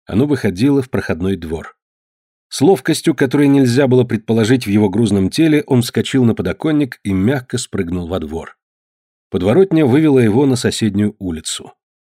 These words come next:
И тут ему повезло, у дома стоял Peugeot Car Service. Он остановил машину на окраине Вены, у кладбища. Купил цветы, вошел в ворота — Оглядевшись, положил букет на первую попавшуюся могилу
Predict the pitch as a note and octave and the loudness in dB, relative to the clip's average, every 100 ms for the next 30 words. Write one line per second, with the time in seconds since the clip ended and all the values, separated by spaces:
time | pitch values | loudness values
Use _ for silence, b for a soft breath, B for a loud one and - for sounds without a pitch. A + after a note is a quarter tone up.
0 | _ - G#2+ F3 G3 C3+ D3 C3 B2 G#2+ | _ -8 -2 0 0 0 0 0 0 2
1 | G#2 F#2+ E2+ B2+ C3 - G2+ B2 B2 G#2 | 2 2 0 0 0 -2 -2 0 0 -2
2 | F2 A2 A#2 - G#2 - - E2 - - | 0 0 0 -2 -6 -4 -6 -6 -8 -12
3 | - _ _ _ _ _ _ C#3 F#3 - | -14 _ _ _ _ _ _ 0 0 0
4 | C#3+ C#3+ D#3+ C3+ A#2+ - D#3+ D3+ B2 G#2 | 2 4 4 2 0 0 2 4 2 0
5 | G2+ A2 G#2+ G#2 F#2+ F2 E2 E2+ - F2+ | 0 0 2 2 0 0 -2 -8 -6 -6
6 | D2+ D2 - - - _ _ _ _ _ | -6 -8 -12 -12 -16 _ _ _ _ _
7 | - F#2+ G2+ F2 - F2+ - C3 A#2 - | -10 -4 -2 -4 -6 -10 -4 -2 0 -4
8 | E2 C#2+ D2 D2+ A#2 A#2+ A2+ _ _ _ | -8 -10 -10 -4 -4 -2 -6 _ _ _
9 | _ _ _ F#2+ F2+ C3 G3 - F3 C3+ | _ _ _ -4 0 4 4 2 0 0
10 | A#2 C3 C3 A#2 D#3 D#3 B2+ A2 D3 C#3+ | 0 0 0 0 -2 -2 -2 -2 0 2
11 | C3+ A#2 A#2 C3 - A2 A2 G#2 A2 D#3+ | 0 -2 -6 -4 -2 -2 0 -2 0 0
12 | C3+ | 2